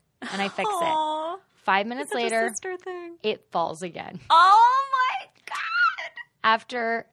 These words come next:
Speaker 1: <laughs> I literally shout, "Dude, stop. If you do it again, I'm telling Mom."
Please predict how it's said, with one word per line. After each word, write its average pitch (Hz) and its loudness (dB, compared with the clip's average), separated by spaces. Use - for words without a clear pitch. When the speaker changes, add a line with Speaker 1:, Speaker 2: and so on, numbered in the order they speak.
Speaker 1:
<laughs> - -20
I 233 6
literally 269 -4
shout, 185 0
"Dude, 214 -2
stop. - -4
If 185 -12
you 185 -10
do 240 -2
it 320 0
again, 262 0
I'm 202 -6
telling 254 0
Mom." 190 -2